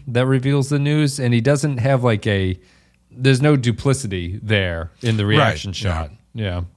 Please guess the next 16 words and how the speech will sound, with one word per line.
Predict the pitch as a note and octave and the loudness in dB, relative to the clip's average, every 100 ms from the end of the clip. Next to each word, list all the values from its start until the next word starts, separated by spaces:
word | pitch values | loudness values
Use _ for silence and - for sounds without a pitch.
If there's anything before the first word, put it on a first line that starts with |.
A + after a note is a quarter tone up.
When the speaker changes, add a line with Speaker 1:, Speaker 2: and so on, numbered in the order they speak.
| - | -8
Speaker 1:
so. | - F2+ E2+ _ - | -2 -2 -4 _ -6
Speaker 2:
Yeah, | C#3 A2 | -2 -2
so | E2 - | -2 0
I, | F#3+ F3 F#3 | 0 0 -2
I, | F#3 | -2
I | |
think | F3 G#3 - | -2 -4 -6
it's, | C3 - - _ _ | -8 -8 -12 _ _
I | C#3+ E3 | -4 -2
think | C3+ | -2
it's, | G#2 - - | -4 -6 -6
it's | G2+ - | -8 -8
fair | - G#2 G2 | -4 -4 -4
to | G2+ | -4
assume | F#2 - G2+ F#2 | -6 -6 -6 -6
that | F2+ E2+ | -4 -6